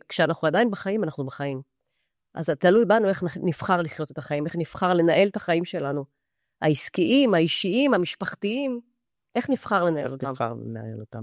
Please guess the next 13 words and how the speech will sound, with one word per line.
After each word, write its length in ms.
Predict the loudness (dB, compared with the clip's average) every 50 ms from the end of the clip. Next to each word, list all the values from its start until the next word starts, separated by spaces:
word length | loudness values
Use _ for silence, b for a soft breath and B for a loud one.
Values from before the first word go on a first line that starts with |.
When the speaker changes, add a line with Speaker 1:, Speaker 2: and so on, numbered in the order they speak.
| -10
Speaker 1:
הלאומי. 500 | -8 -8 -6 -6 -4 -4 -6 -6 -6 -8 -10 -12 _ _ _ _ _ -2
Speaker 2:
נכון. 440 | 2 2 2 2 0 0 0 0 0 -2 -10 -12 _ _ _ _ b b b b
אני 80 | -4 -2
רוצה 200 | 2 2 2 4
ככה 200 | 4 2 2 2
לקראת 380 | 2 2 4 4 4 4 4
סיום, 720 | 2 -2 0 2 4 4 6 6 6 6 6 4 4 2 0 -2 _ -6 -2
אה, 600 | 0 2 2 4 4 4 4 4 4 4 2 2 0 0 -2 -4 -6 _ _ _ _ _ _ -8
לשאול, 920 | -6 -6 -4 -6 -8 -10 -6 0 2 4 6 6 6 6 6 6 4 4 4
אה, 760 | 4 4 4 2 2 0 0 0 0 0 0 -2 -2 -2 -4 -4
ככה, 280 | -6 -8 -8 -6 -6 -4 -4 -4 -6 -6 -10 -16 _ _ _ -16
בעל 320 | -4 0 2 4 4 4 2
עסק 340 | 0 0 -2 -4 -6 -6